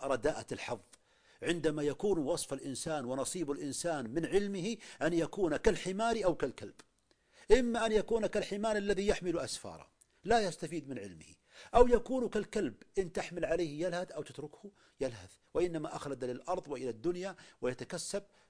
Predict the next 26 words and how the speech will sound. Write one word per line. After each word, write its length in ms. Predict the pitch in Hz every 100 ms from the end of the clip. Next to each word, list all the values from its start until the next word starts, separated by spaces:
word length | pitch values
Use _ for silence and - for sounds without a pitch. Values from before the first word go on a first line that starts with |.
| -
بما 540 | 135 185 - - 135
علمه 480 | 107 127 135 131 117
الله 340 | 123 117 104
عز 240 | 110 107 113
وجل 320 | 107 185 151
من 140 | 139 131
دين 160 | 143
الله 300 | 120 143 113
سبحانه 400 | - 117 - 104
وتعالى، 420 | 98 - 98 113
ونال 420 | 117 143 175 156 139 - -
نصيبه 440 | 143 127 185 151 127
والرتبة 520 | 123 117 156 - 156
الدنيوية 540 | 131 156 151 165 156
بالعلم 380 | 147 170 220 233
ثم 360 | - 175 160 214 - _ _ _ 107
غمر 320 | 165 147 113
العلم 280 | 92 95 80 _ _ _ _ _ _ _ _ - - - -
وترك 1040 | 147 165 123 - - - - 190 175 143
العلم 340 | 113 110 90 - _ _ _ _
وعطل 540 | 147 151 202 202 175 156
العلم، 400 | 127 120 101 85 _ _ _ _ _ -
وما 240 | 151 165
علم 320 | 127 170 156
هذا 320 | 135 139 147 127
الغر 380 | - 170 104